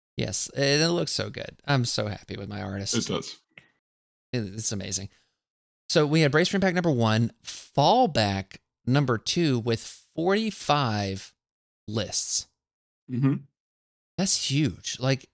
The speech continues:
Speaker 1: i-, if
Speaker 2: That
Speaker 1: you'd
Speaker 2: is.
Speaker 1: a-, I'd have had no idea that Fallback would have been that high.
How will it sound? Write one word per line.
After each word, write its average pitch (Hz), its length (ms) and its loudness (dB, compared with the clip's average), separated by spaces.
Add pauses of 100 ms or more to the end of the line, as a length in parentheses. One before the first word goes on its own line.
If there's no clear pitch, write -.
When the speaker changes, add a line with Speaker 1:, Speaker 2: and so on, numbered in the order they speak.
(100)
Speaker 1:
i-, 143 60 2
if 139 140 2
Speaker 2:
That 180 100 2
Speaker 1:
you'd - 80 6
Speaker 2:
is. - 240 -2 (560)
Speaker 1:
a-, 117 40 -2
I'd 151 120 4
have 139 100 4
had 113 140 4
no 107 120 0
idea 101 280 -4
that 85 80 -14
Fallback 98 340 -4
would 98 40 -8
have 95 60 -4
been 95 120 -4
that 92 160 -8
high. - 240 -16